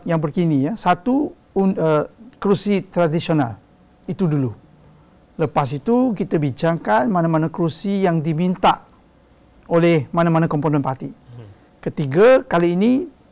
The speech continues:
Speaker 1: yang perlainannya kerana kita adanya kerusi-kerusi yang dikosongkan oleh komponen sebelum ini. Contoh ni di sini kita ada Gerakan dan My P P P.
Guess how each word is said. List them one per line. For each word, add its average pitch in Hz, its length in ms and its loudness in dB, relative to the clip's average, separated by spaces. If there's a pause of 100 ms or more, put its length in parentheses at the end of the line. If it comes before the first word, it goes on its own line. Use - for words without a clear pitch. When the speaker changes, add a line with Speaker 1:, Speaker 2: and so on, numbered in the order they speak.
(160)
Speaker 1:
yang 170 160 0
perlainannya 160 640 2
kerana 175 320 -2
kita 180 320 -2
adanya 175 720 -2
kerusi-kerusi 190 640 -4
yang 170 80 -2
dikosongkan 170 720 -4
oleh 165 160 -2
komponen 165 480 0
sebelum 143 320 0
ini. 127 160 -4 (640)
Contoh 180 320 0
ni 220 160 4
di 170 160 -4
sini 190 320 -2
kita 175 320 -2
ada 143 80 2
Gerakan 196 640 -2 (400)
dan 160 160 0
My 165 160 4
P 170 160 -2
P 147 160 -4
P. 123 160 -10